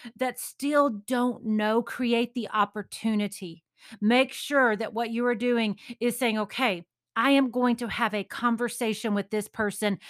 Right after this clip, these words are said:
next Thursday at twelve thirty. We're both off.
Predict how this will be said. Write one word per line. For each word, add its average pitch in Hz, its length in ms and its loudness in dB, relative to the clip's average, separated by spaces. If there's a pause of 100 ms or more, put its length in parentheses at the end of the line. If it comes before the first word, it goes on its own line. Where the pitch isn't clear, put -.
(120)
next - 520 4
Thursday 180 680 -2 (260)
at 233 220 0
twelve 240 500 4
thirty. 214 480 2 (200)
We're 214 160 0
both 233 400 4
off. 202 340 4